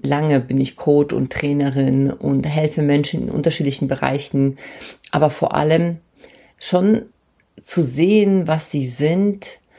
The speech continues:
was in ihnen steckt und welche Glaubenssätze sie davon abhalten,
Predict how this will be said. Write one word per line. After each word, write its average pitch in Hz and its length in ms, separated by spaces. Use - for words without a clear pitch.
was 170 260
in - 300
ihnen 160 360
steckt - 840
und 143 260
welche 143 260
Glaubenssätze 143 680
sie 131 140
davon 135 300
abhalten, 139 840